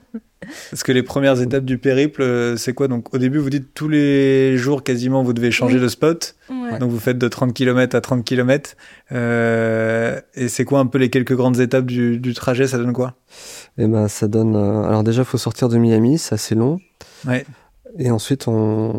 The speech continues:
Speaker 3: on a longé la côte, donc, euh, euh, jusqu'à, euh, alors les grandes villes, euh,
Speaker 1: C'est, c'est par le, les
Speaker 3: les
Speaker 1: terres des
Speaker 3: Orlando.
Speaker 1: États-Unis ?
Speaker 3: Pardon ?
Speaker 1: En fait, vous, vous rentrez dans les terres des États-Unis ?
Speaker 3: Non,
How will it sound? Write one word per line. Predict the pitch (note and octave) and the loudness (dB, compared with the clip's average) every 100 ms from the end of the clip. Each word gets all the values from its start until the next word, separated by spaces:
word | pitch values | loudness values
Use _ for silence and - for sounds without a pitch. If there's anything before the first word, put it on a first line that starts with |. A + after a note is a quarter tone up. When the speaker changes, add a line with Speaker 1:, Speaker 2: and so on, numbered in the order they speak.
| - | -2
Speaker 3:
on | A2+ | 2
a | A2+ | 4
longé | A2+ A2+ B2 | 4 4 4
la | A2+ | 2
côte, | - C3+ - A2 | 2 0 0 -2
donc, | A2 A2 G#2+ | -2 -2 -4
euh, | G#2+ G#2+ A2+ - - - - - - _ - | -4 -4 -8 -12 -20 -20 -20 -20 -20 _ -8
euh, | G#2+ - - C3 B2+ G#2+ C3+ - - - D3+ D#3 E3+ _ _ - | -6 -4 -4 -6 -6 -8 -8 -8 -8 -10 -10 -14 -16 _ _ -8
jusqu'à, | A#2+ A#2 A2 - A#2+ A#2 A#2 A2 G#2 G#2 | -4 -2 -2 -2 0 2 2 0 0 -2
euh, | G#2+ A2+ A2 - - - - - - - _ _ _ D#3+ | -2 -4 -8 -16 -20 -20 -20 -20 -20 -20 _ _ _ -4
alors | A2 | -2
les | G#2+ | 0
grandes | G#2+ A2 A2+ | 0 0 0
villes, | A2+ B2 B2+ | 0 0 2
euh, | A2+ A2+ A#2 B2+ - - A#2+ A#2+ B2 _ _ _ _ | 0 -2 -4 -6 -8 -8 -10 -12 -16 _ _ _ _
Speaker 1:
C'est, | - A#2+ | -6 -6
c'est | A2 A2 | -4 -2
par | A#2 | 0
le, | A2+ A2 | 2 2
les | A2 | 2
Speaker 3:
les | A2 | 4
Speaker 1:
terres | C#3+ C#3+ | 2 2
des | B2 A#2+ | 2 2
Speaker 3:
Orlando. | B2+ | 4
Speaker 1:
États-Unis ? | C3 C3 D#3+ - _ _ _ - | 2 0 -2 -8 _ _ _ -4
Speaker 3:
Pardon ? | A#2 C3 - - | -2 -2 -6 -6
Speaker 1:
En | C#3 A#2 | -4 0
fait, | C3 | 0
vous, | B2 A#2+ A#2+ A2+ | 2 2 2 -2
vous | A2+ A#2+ B2+ | -4 -6 -4
rentrez | A2+ A#2+ - | 0 0 0
dans | B2 | 0
les | A#2+ | 0
terres | A2 C3+ C3 | 0 0 2
des | A#2+ | 0
États-Unis ? | A#2+ B2+ A#2+ C3 | 0 0 4 4
Speaker 3:
Non, | C3+ | 4